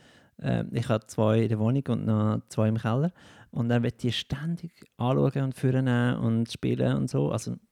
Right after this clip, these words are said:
nicht, er kann ja natürlich nicht spielen, aber es ist ein grosses Thema. Vor allem das Auspacken aus dem Koffer und so.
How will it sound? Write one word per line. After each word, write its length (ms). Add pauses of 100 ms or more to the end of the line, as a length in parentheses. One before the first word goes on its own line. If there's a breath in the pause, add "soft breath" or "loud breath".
(140)
nicht, 240 (120)
er 140
kann 200
ja 60
natürlich 320
nicht 120
spielen, 200
aber 200
es 160
ist 140
ein 80
grosses 400
Thema. 240
Vor 120
allem 80
das 80
Auspacken 600 (540 soft breath)
aus 120
dem 80
Koffer 360
und 60
so. 120